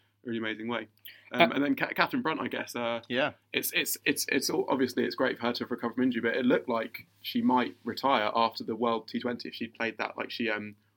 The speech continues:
Speaker 1: almost said as much to Phil Walker, the editor-in-chief of W C M, uh, when he interviewed her a while ago. She said it'd be a,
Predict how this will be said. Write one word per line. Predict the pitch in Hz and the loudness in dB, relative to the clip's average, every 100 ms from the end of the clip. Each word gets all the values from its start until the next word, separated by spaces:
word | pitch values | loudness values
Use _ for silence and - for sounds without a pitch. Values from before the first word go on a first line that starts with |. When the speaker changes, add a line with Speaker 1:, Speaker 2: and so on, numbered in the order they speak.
| _ | _
Speaker 1:
almost | 175 139 120 | -2 0 0
said | - | -2
as | 120 | 0
much | 123 - | 0 0
to | - 113 - - | -2 -4 -4 2
Phil | 120 | 2
Walker, | 117 123 127 123 | 4 2 0 -2
the | 120 117 _ - | -2 -6 _ -4
editor-in-chief | 117 117 120 123 120 | -2 -2 -4 -2 -2
of | 123 117 _ _ _ _ _ _ - | -2 -4 _ _ _ _ _ _ -2
W | 123 123 | -2 0
C | - 127 | 2 4
M, | 123 123 127 | 4 2 2
uh, | - 120 | 0 0
when | 120 123 | 0 0
he | 131 | 0
interviewed | 127 123 123 | 0 0 0
her | 123 120 | 0 0
a | |
while | - 127 | 0 0
ago. | 127 | 2
She | 131 - | 0 0
said | |
it'd | 113 | -2
be | - | 0
a, | 117 | 0